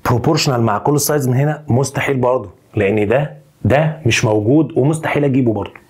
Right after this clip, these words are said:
خالص. يبقى أنا ما عنديش غير الحالة التالتة بقى دلوقتي، إن الأنجل دي كده ايكوال الانجل دي كده. يعني انا اول حاجه معايا ميجر اوف انجل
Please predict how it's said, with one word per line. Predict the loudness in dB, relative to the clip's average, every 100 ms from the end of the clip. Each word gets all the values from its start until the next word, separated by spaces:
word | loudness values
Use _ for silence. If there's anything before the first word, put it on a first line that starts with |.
| -20 -20 _ _ -4
خالص. | 0 2 0 -4 -8 -16 _ -20 -20 -20 -20 -20 -20 -20 -20 _
يبقى | 0 4 4
أنا | 2
ما | 0
عنديش | 0 0
غير | 2
الحالة | 0 0 0
التالتة | 0 -2 0
بقى | 0
دلوقتي، | 0 -2 -4 -8 -10 -20 -20 -20 -8 -2
إن | 2 2
الأنجل | 0 0 0 0 2 2 4 2 2
دي | 0
كده | 0 0 -2 -4 -8 _ _ _ _ _ -2
ايكوال | 0 2 2
الانجل | 0 0 2 2
دي | 0
كده. | 0 0
يعني | 0
انا | 2
اول | 2 0
حاجه | 0 0
معايا | 0
ميجر | 0 0 0
اوف | -2 -2
انجل | -2 0 -4